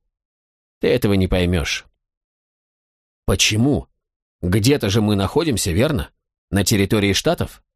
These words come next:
Лодер покачал головой. «Нет». «В Канаде?» удивлённо спросила Холли.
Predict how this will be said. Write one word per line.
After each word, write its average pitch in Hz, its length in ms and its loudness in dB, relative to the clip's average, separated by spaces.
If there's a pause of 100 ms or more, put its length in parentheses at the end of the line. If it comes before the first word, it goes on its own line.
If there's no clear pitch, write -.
(640)
Лодер 107 340 0
покачал 110 460 -2
головой. 98 520 0 (480)
«Нет». 156 440 -2 (1040)
«В - 120 -8
Канаде?» 117 480 0
удивлённо 98 500 0
спросила 92 460 -2
Холли. 71 440 -6